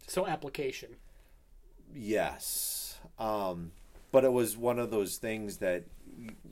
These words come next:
Speaker 2: didn't really know until hindsight kind of thing.
Speaker 1: So you look back and you, it's, it's more, like you said, hindsight. So you look back and you're like, "Wow, this is," you really, you,
Speaker 2: The
Speaker 1: you had no
Speaker 2: drastic,
Speaker 1: idea.
Speaker 2: the drastic change.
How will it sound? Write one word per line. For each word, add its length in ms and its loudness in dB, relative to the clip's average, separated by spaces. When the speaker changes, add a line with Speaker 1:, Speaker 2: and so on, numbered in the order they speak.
Speaker 2:
didn't 260 -2
really 300 -4
know 420 -4
until 300 -10
hindsight 560 -10
kind 180 -6
of 100 -12
thing. 200 -12
Speaker 1:
So 140 0
you 180 6
look 180 2
back 300 4
and 140 -2
you, 300 0
it's, 320 -4
it's 260 -8
more, 320 -4
like 180 -4
you 60 -6
said, 200 -8
hindsight. 420 -10
So 80 -8
you 200 0
look 180 -4
back 280 0
and 100 -10
you're 100 -8
like, 220 -14
"Wow, 300 -8
this 180 -12
is," 320 -14
you 140 -10
really, 380 -6
you, 220 8
Speaker 2:
The 80 12
Speaker 1:
you 0 -
had 140 4
no 80 10
Speaker 2:
drastic, 540 12
Speaker 1:
idea. 400 -6
Speaker 2:
the 120 4
drastic 1000 2
change. 720 -6